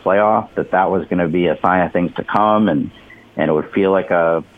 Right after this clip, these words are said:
more of a national sport. 'Cause remember, that was not long after the S E C had won seven in a row. But here we are. It's, it's, you know, Alabama, Clemson, seemingly every year, the number one and two again going into the season. I don't even think if Georgia won, which would be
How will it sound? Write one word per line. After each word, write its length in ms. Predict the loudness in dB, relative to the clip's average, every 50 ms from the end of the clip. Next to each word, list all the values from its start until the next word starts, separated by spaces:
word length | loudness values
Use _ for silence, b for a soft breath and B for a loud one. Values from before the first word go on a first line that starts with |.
| -20 -16 -8 -4
more 140 | -2 0 0
of 80 | 0
a 40 | 0
national 500 | 0 0 0 0 0 -2 -4 -4 -4 -4 -4
sport. 300 | -2 0 0 0 0 -2
'Cause 120 | -6 -4
remember, 240 | -2 0 0 2 2
that 120 | 2 2
was 140 | 0 0 -2
not 220 | -2 -2 -2 0 0
long 200 | 0 0 0 -2
after 240 | -2 -4 -4 -4
the 120 | -4 -2 -2
S 60 | -4 -4
E 120 | -6 -8 -4
C 120 | -2 0 0
had 100 | 0 0
won 220 | 0 -2 -2 -2
seven 280 | -2 -2 0 0 -2 -2
in 120 | -2 -2
a 60 | -2
row. 360 | 0 0 0 0 0 -2 -4 -6 B B B B B -10 -8
But 100 | -4 -2
here 180 | 0 0 0
we 120 | 2 2 2
are. 260 | 2 2 2 2 0
It's, 120 | -2 -6
it's, 180 | -12 -16 -16 -16 -20 -20 -20 -18
you 60 | -14 -12
know, 160 | -12 -12 -10 -6
Alabama, 360 | -4 -2 0 0 0 0 -2 -2
Clemson, 640 | -2 -2 -4 -4 -4 -2 -2 0 0 0 -2 -4 -6 -4
seemingly 360 | -2 0 0 2 2 2 2 2
every 280 | 2 0 0 0 0
year, 200 | 0 0 0 0
the 140 | -2 -4 -8 -10 -8 -4
number 200 | -2 0 0 2 2
one 100 | 2 0
and 100 | 0 -2
two 140 | -2 0
again 280 | 0 2 2 0 0 2
going 160 | 0 0 0
into 120 | 0 -2 -2
the 140 | -4 -6 -8 -4
season. 540 | -2 -2 -2 0 -2 -2 -2 -2 -2 -4 -6 B B B B B B B
I 140 | 0 2
don't 100 | 2 2
even 200 | 2 0 0 0
think 200 | -2 -2 -2 -2
if 140 | -4 -6 -4 -2
Georgia 340 | -2 0 0 0 0 -2
won, 300 | -2 -2 -4 -6 -6 -6
which 200 | -6 -6 -6 -6
would 140 | -6 -4 -2
be 320 | 0 0 0 0 -2 -4